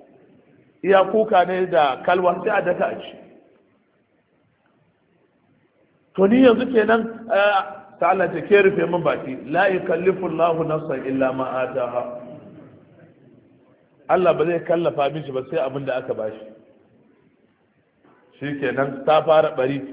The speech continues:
Yanzu kenan haka za mu rayu. Kullum ciki ba zai cika ba. Kaza, kaza, kaza. Ta Allah ce, "Wa wuya, wa ya gaya miki haka?" "Sayaj'alu Allahu ba'da usri yusra." Bayan wahala, arziki zai zo. Ki kwantar da hankali.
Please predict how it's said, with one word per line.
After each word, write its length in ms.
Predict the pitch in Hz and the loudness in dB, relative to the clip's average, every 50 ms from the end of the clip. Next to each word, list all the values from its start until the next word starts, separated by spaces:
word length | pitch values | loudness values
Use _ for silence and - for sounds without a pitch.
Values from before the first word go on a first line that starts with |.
| - | -4
Yanzu 240 | 143 143 147 160 180 - | -4 -2 -2 -2 -2 -2
kenan 240 | 151 151 147 151 151 | 0 0 0 0 0
haka 220 | 170 180 175 165 147 | 0 0 0 0 4
za 140 | 156 156 170 | 6 6 6
mu 100 | 165 160 | 6 4
rayu. 460 | 147 139 135 151 165 156 - - - - | 2 2 2 0 0 -2 -4 -6 -2 0
Kullum 240 | 180 175 175 175 170 | 2 4 4 2 2
ciki 240 | 175 180 151 175 156 | -2 -2 -2 0 0
ba 100 | 147 151 | 0 0
zai 140 | 147 170 170 170 | 0 0 0 -2
cika 220 | - 113 117 151 | -2 -2 0 2
ba. 240 | 165 170 165 - - - | 2 2 0 -2 -4 -2
Kaza, 260 | 160 143 147 165 180 - | 0 2 4 4 4 4
kaza, 260 | 170 156 151 165 165 | 2 2 2 2 2
kaza. 220 | 160 160 156 - - - - - - | 2 0 0 -2 -4 -6 -10 -12 -4
Ta 80 | - - | -2 0
Allah 180 | 208 202 190 196 | 2 2 2 2
ce, 40 | 196 | 0
"Wa 180 | 185 185 190 190 | 0 2 2 2
wuya, 160 | 196 196 190 | 4 4 4
wa 140 | 185 180 175 | 4 4 4
ya 80 | 180 180 | 4 4
gaya 200 | 180 208 202 196 | 4 2 2 2
miki 180 | 185 160 190 | 0 2 4
haka?" 280 | 170 170 180 185 165 131 - - - - - - - - - - - - | 4 4 4 4 2 -2 -2 -4 -10 -14 -16 -20 -20 -20 -20 -20 -14 -8
"Sayaj'alu 560 | - 147 156 175 165 151 - 135 156 160 156 147 135 135 | -2 0 0 2 0 0 0 0 0 0 2 0 2 2
Allahu 320 | 135 139 139 131 135 - | 2 2 2 0 -2 -4
ba'da 300 | 127 127 127 127 123 123 | -4 -2 -2 -2 -2 -2
usri 400 | 113 - 123 - - - - 107 101 98 | -4 -4 -6 -8 -8 -10 -10 -10 -10 -10
yusra." 320 | 98 98 95 - - - - - - - - - - - - - - - - - - - - - - - - - - - - - - - - - - - - - - - - | -10 -12 -12 -12 -14 -16 -16 -18 -18 -18 -18 -18 -18 -16 -16 -16 -16 -16 -16 -16 -16 -16 -16 -18 -18 -18 -18 -20 -20 -20 -20 -20 -18 -18 -18 -18 -18 -18 -20 -20 -20 -8 -2
Bayan 320 | 127 131 135 143 147 151 143 | 0 2 2 2 2 0 -2
wahala, 400 | 127 120 147 170 165 131 104 - - - - - - - - - - - - | -2 0 2 2 2 0 -2 -6 -10 -16 -18 -20 -20 -20 -20 -20 -20 -8 0
arziki 480 | - 165 175 160 143 131 - 131 131 131 | 2 2 2 2 -2 -6 -8 -6 -6 -6
zai 220 | 131 135 135 120 | -6 -6 -6 -8
zo. 120 | - 110 135 - - | -8 -10 -12 -12 -12
Ki 60 | 127 - - | -14 -8 -4
kwantar 340 | - 160 156 - 180 165 147 | -4 -4 -4 -4 -4 -4 -2
da 120 | 139 127 | -4 -4
hankali. 420 | 123 139 127 - - 110 107 107 | -4 -6 -8 -8 -8 -10 -10 -10